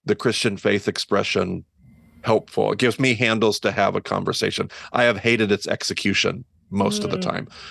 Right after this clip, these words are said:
Speaker 1: but I, I have, I have loved the ability to talk about things. I love having a conversation about the Christ.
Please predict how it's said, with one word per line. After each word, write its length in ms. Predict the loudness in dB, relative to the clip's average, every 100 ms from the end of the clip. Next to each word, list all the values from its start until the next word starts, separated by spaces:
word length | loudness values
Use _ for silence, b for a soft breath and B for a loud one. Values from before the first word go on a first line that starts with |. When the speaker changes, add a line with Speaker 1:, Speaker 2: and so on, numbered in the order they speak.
| B
Speaker 1:
but 120 | 2
I, 200 | 4 4 2 2
I 40 |
have, 160 | 2 2
I 80 | 4
have 140 | 2 4
loved 580 | 4 4 2 -10 -20 -20 -20 -2
the 120 | 0
ability 500 | 2 6 6 6 2
to 120 | -2
talk 360 | -4 0 0 0
about 320 | 2 2 0
things. 560 | -2 -2 -2 -4 -4 -6 B B B B
I 80 | 0
love 240 | 4 4 4
having 220 | 2 0
a 40 |
conversation 560 | 0 0 2 0 0 0
about 240 | 0 0
the 160 | 0 0
Christ. 800 | 2 2 2 2 0 0 -2